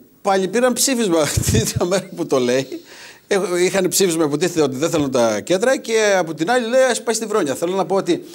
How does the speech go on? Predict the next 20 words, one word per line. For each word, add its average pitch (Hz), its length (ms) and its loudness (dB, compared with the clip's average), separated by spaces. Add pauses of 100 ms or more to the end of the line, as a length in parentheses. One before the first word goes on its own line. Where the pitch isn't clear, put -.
(260)
εδώ 165 420 0
γίνεται 170 380 2 (240)
ένας 165 240 -2
εμπεγμός. 143 760 -2 (520)
Ε, 135 180 2
<coughs> 131 60 -2 (640)
και, 147 100 -8
και 135 100 -2
βρίσκουν 190 440 0
τον 180 100 -2
νομό 185 160 0
Σερών, 185 320 0
ο - 20 0
οποίος 185 360 -2
είναι 208 160 -6
ένας 202 260 -6
νομός, 165 300 -4
όπως 175 160 -6
σας 147 180 -6
είπα, 190 280 -2